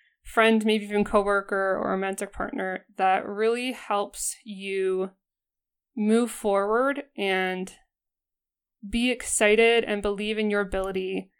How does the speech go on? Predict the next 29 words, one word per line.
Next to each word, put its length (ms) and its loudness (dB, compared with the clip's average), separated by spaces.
to 200 -2
push 260 2
yourself 320 0
and 100 2
try 220 -2
new 140 -2
things. 480 -6
I 140 -4
think 260 -2
that 200 0
that 140 2
is 360 -2
such 240 0
a, 400 0
such 240 -6
a 40 -6
great 400 -4
thing 440 -4
to 100 -10
look 220 -4
for 440 -4
in, 460 -2
in 120 -2
the 60 -8
people 280 -6
to 60 2
surround 380 -4
yourself 380 -6
with. 360 -10